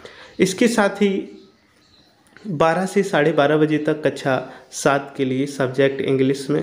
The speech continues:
The Responsible King ये प्रसारित होगा। और इसके बाद साढ़े बारह बजे से एक बजे तक यानी कि जो अंतिम पीरियड होगा वो कक्षा एट, एक, एट के लिए, आठ के लिए विषय भूगोल भारत मानव संसाधन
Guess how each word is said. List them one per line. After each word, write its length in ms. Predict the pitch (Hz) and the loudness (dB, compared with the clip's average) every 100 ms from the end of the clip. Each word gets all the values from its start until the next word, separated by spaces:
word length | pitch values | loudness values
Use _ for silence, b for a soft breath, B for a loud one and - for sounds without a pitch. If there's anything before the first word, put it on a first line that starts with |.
| - | 0
The 160 | 147 | 2
Responsible 840 | 139 139 - 143 139 139 139 123 120 - | 2 2 -2 0 0 0 2 2 0 -4
King 240 | - 131 127 - - - _ B B B - | 0 2 0 -6 -16 -20 _ B B B 2
ये 60 | 143 | 2
प्रसारित 520 | 139 139 135 139 143 | 4 2 2 0 0
होगा। 200 | 139 165 | 0 0
और 380 | - - 127 127 | -2 0 2 2
इसके 200 | 127 147 | 2 4
बाद 160 | 147 | 4
साढ़े 280 | 147 135 160 | 2 2 2
बारह 240 | 180 160 160 | 2 2 2
बजे 200 | 156 156 | 2 0
से 240 | 165 - | -4 -2
एक 200 | 143 160 | 0 2
बजे 200 | 156 147 | 4 2
तक 180 | 147 151 | 2 0
यानी 180 | 143 135 | 2 2
कि 80 | 135 | 0
जो 100 | 139 | 0
अंतिम 340 | 135 147 180 | 0 2 0
पीरियड 320 | - 143 127 123 | 2 4 4 4
होगा 240 | 123 123 - | 2 2 2
वो 60 | 143 | 0
कक्षा 300 | 143 151 165 | 0 0 2
एट, 320 | 151 143 - 156 | 2 2 -4 -2
एक, 340 | 151 151 - | -2 -2 -6
एट 460 | 131 147 160 151 135 | -2 2 2 0 -2
के 120 | 123 | -2
लिए, 300 | 120 123 127 | -2 -4 -2
आठ 280 | 143 151 - | -2 -2 -2
के 100 | 127 | -4
लिए 280 | 123 123 160 B B B - | -2 -4 -6 B B B 0
विषय 260 | 156 156 151 | 2 4 2
भूगोल 520 | 147 131 131 143 - B B - 139 | 2 0 2 2 -2 B B -14 -8
भारत 520 | 139 143 156 160 147 | -2 0 0 -4 -6
मानव 380 | 151 151 147 135 | -2 0 2 0
संसाधन 600 | 131 139 131 127 120 127 | -2 -4 -2 -2 0 -2